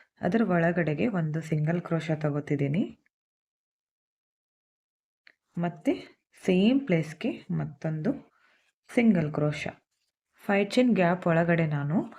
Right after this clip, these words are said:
ಎರಡು ಸಲ ಸಿಂಗಲ್ ಕ್ರೋಶೆ ಮಾಡ್ಕೊಂಡೆ. ಇವಾಗ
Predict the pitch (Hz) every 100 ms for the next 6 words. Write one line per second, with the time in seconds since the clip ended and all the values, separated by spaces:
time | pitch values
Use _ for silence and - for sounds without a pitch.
0 | - _ - 180 233 262 196 185 - 180
1 | 165 175 - 160 165 156 147 143 - 147
2 | 151 294 - _ _ _ _ - - 233
3 | 214 175